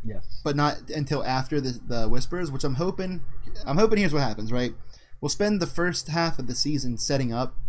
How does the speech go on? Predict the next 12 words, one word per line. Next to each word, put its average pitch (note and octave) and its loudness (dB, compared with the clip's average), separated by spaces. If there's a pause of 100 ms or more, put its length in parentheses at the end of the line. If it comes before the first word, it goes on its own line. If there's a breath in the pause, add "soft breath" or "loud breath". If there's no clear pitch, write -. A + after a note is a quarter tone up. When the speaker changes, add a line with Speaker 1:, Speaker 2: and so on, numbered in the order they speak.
Speaker 2:
some D3+ -6
things, E3 0 (760 loud breath)
uh, B2+ 2
getting D3 2
to C#3+ 2
know, C#3+ 2
like, C3 -2
the B2+ -12
new, B2 -4
the A#2+ -6
new A#2 0
world. B2 2